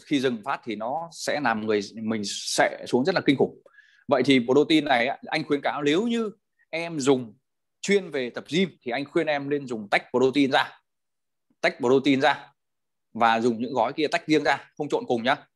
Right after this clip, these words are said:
Không trộn cùng. Ờ, protein em nên dùng,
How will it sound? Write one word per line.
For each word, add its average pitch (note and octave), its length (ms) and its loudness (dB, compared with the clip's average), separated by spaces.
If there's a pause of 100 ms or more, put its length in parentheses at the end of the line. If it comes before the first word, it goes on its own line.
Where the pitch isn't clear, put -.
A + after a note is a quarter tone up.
(640)
Không D3+ 140 -4
trộn C#3 160 -2
cùng. A#2 320 -2 (480)
Ờ, G#2+ 380 0 (240)
protein D3+ 340 6
em D3 200 0
nên D3+ 160 2
dùng, A#2 280 2